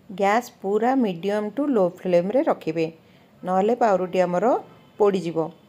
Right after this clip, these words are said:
ଆମର ଗୋଟେ ସାଇଡ୍ ହେଇଗଲାଣି, ଆମେ ତାକୁ ଲେଉଟେଇ ଦେବା। ଏଇ ଟାଇପ୍ର ଆମେ ଟିକେ କ୍ରିସ୍ପି ଆସିବା ଯାଏଁ ଲୋ ଫ୍ଲେମ୍ରେ ପାଉରୁଟିକି ସେକିବା। ଦେଖନ୍ତୁ, ଆମର ଏଗ୍ ବ୍ରେଡ୍ ଟୋଷ୍ଟ ବନିଗଲା।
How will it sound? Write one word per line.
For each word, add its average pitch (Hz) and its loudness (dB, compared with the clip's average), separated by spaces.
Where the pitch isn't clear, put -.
ଆମର 190 -4
ଗୋଟେ 190 -2
ସାଇଡ୍ 214 -2
ହେଇଗଲାଣି, 202 0
ଆମେ 269 2
ତାକୁ 202 -4
ଲେଉଟେଇ 156 2
ଦେବା। 160 -6
ଏଇ 208 -2
ଟାଇପ୍ର 247 4
ଆମେ 208 -2
ଟିକେ 269 -4
କ୍ରିସ୍ପି 226 -2
ଆସିବା 196 2
ଯାଏଁ 190 2
ଲୋ 214 2
ଫ୍ଲେମ୍ରେ 196 2
ପାଉରୁଟିକି 196 0
ସେକିବା। 226 -4
ଦେଖନ୍ତୁ, 190 -2
ଆମର 185 2
ଏଗ୍ 214 2
ବ୍ରେଡ୍ 208 0
ଟୋଷ୍ଟ 185 2
ବନିଗଲା। 170 2